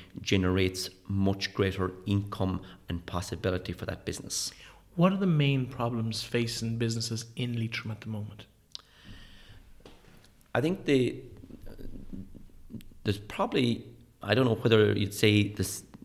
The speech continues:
Speaker 1: what the main problems in Leitrim. I think it's more around what are the, the main challenges that people have in running a business.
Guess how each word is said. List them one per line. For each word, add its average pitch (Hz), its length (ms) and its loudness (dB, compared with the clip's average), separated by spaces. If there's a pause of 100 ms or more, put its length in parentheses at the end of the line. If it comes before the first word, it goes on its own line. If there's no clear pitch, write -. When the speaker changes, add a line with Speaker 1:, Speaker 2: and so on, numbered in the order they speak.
(240)
Speaker 1:
what 104 160 0
the 107 60 0
main 101 160 2
problems 101 400 2
in 95 140 2
Leitrim. 104 500 2 (440)
I 95 60 4
think 110 200 2
it's 110 180 0
more 107 800 6
around 98 540 4 (140)
what 104 160 2
are 98 120 4
the, 98 200 0
the 95 220 -2
main 98 260 2
challenges 101 640 2
that - 320 -2 (200)
people 107 280 0
have 95 260 4
in 95 140 2
running 95 240 2
a 87 40 0
business. - 500 0